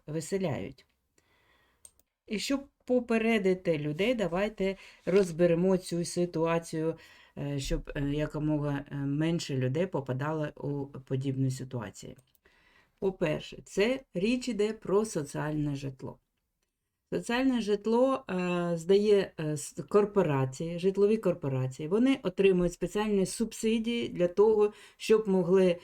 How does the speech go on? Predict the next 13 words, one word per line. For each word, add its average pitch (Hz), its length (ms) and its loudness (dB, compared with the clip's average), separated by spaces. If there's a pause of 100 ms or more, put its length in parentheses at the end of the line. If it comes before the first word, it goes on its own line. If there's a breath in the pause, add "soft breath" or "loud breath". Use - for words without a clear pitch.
(280 loud breath)
е, 156 140 -2
здавати 156 600 2
житло 175 680 0
за 180 400 0
меншим 180 580 2
тарифом. 147 600 0 (680 loud breath)
Але 233 440 0 (260)
такий, 202 540 4
е, 156 180 -2
спосіб, 175 600 2
е, 135 500 0
житла, 143 420 -6
е, 143 460 -6